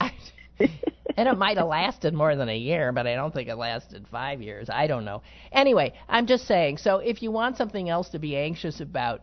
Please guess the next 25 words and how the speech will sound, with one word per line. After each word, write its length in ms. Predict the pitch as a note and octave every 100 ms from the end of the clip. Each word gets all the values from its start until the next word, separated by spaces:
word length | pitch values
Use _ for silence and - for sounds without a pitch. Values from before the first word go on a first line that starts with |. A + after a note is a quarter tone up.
| -
you 140 | E3+
could, 240 | - C#3+
like, 360 | D3+ C#3 G#2+ C#3+
get 160 | F3 F3+
ahead 680 | C3+ - E3 C#3+ A2 G2+ -
of 240 | B2+ A#2
the, 400 | B2 A#2 A2+ G#2+
uh, 220 | B2 A2+ G#2 -
potential, 760 | - C3 - C#3+ C3+ - A#2 - - - - -
uh, 200 | B2 B2
late. 300 | A2 C#3+ D3+ D3+
Remember 400 | A#3+ E4 G4 C#4
all 180 | F3+ G3
the 120 | G#3+
things 440 | F#3 F#3 F3 F3 -
that 140 | C#3+
we 120 | D#3
were, 220 | D3 C3+ - -
have 160 | E3 C#3
been 160 | C3+ B2
terrified 840 | - C3 C#3+ - C3 A#2+ C3 - -
of, 440 | A#2+ B2 B2 B2+
you 120 | B2+
know, 120 | A#2
sars? 960 | B2 - - C3 B2 B2 C3 D3+ D3 -